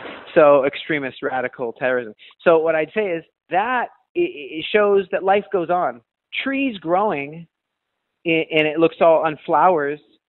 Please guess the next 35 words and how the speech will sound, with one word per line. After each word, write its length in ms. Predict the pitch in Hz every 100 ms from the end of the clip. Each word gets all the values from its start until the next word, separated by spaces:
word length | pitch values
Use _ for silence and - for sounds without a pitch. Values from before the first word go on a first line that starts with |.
| _ _ -
shows 240 | 233 226 214
a 80 | 208
sign 240 | 247 226 226
that, 140 | 190
you 100 | 208
know 100 | 233
what, 140 | 240 202
in 60 |
the 120 | 175
end 180 | 175 214
of 100 | 240
it 80 | 226
all, 360 | 175 190 226 _ _ _ -
life 220 | 175 185 156
never 240 | 180 185
s-, 60 | 165 - _ 147
didn't, 240 | 180 185 _ _ _
can't 240 | - 202 - _
totally 300 | 180 170 151 -
stop. 300 | 147 196 - - - -
And 120 | 156
part 260 | - 254 277
of 180 | 196 160
being 260 | 196 185
part 260 | - 190 190
of 80 | 151
the 80 | 151
continuum 580 | 170 151 196 196 185
of 120 | 160 123
life 320 | 117 123 156 - -
is 100 | 151 -
to 60 |
come 220 | 165 208 190
and 120 | 175
volunteer 680 | 165 160 151 139 127 151